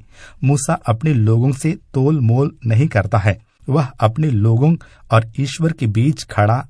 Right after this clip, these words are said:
सेतु का कार्य करता है। वह अपनी ख्याति हेतु अपने लोगों को बिक्री नहीं करता है। वह ऊंचाई में पहुंचने वाला नहीं, लेकिन अपने लोगों के लिए अपने इतिहास हेतु एक मध्यस्थ है, जिसे ईश्वर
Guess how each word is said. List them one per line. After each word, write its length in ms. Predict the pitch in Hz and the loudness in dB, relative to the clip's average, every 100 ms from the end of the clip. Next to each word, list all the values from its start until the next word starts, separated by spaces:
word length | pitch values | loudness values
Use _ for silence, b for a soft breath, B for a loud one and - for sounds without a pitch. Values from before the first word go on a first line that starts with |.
| - | -12
सेतु 400 | - 156 139 180 | -6 -4 -4 -6
का 160 | 175 175 | -4 -4
कार्य 460 | - 120 117 123 - | -2 -2 -2 -4 -2
करता 300 | 110 95 113 | -2 0 0
है। 320 | 101 107 - _ - | 0 -2 -8 _ -6
वह 140 | 135 160 - - | -4 -4 -4 -6
अपनी 280 | 113 175 | 0 0
ख्याति 500 | - - 120 113 117 | -2 -4 0 0 0
हेतु 400 | 147 110 104 147 - | 2 2 2 -4 -2
अपने 280 | 131 131 165 | -4 0 0
लोगों 360 | 135 117 127 156 | 2 0 0 0
को 160 | 160 | -2
बिक्री 520 | 113 110 110 135 147 - | 0 -2 0 -4 -4 -4
नहीं 220 | 113 104 143 | -2 0 0
करता 320 | 98 92 107 | -2 0 0
है। 200 | 95 92 - B B B | 0 -4 -10 B B B
वह 200 | 131 135 - 127 | -2 -2 -4 0
ऊंचाई 380 | 117 113 131 151 | 0 2 0 2
में 160 | 180 | -2
पहुंचने 480 | - 113 113 113 151 | 0 2 2 0 -2
वाला 280 | 117 107 135 | 0 0 0
नहीं, 360 | 104 90 120 - 110 | 0 0 0 -2 -4
लेकिन 360 | 117 117 165 - | -2 0 -2 -2
अपने 300 | 110 - 151 | -4 -2 -2
लोगों 340 | 104 107 127 | 0 0 0
के 140 | 131 98 | -2 -2
लिए 260 | 98 147 - - | -2 -2 -4 -6
अपने 260 | 143 175 | 2 2
इतिहास 680 | - 120 113 107 110 113 - | 2 0 2 2 2 0 0
हेतु 320 | 113 101 135 - 139 | -2 0 -2 -2 -4
एक 180 | 143 117 | -4 -2
मध्यस्थ 540 | 104 95 117 131 - | -2 0 0 -2 -4
है, 200 | - 92 - | -6 -6 -4
जिसे 300 | 123 113 160 - | -4 -4 -6 -2
ईश्वर 380 | 117 113 151 | -4 -2 -4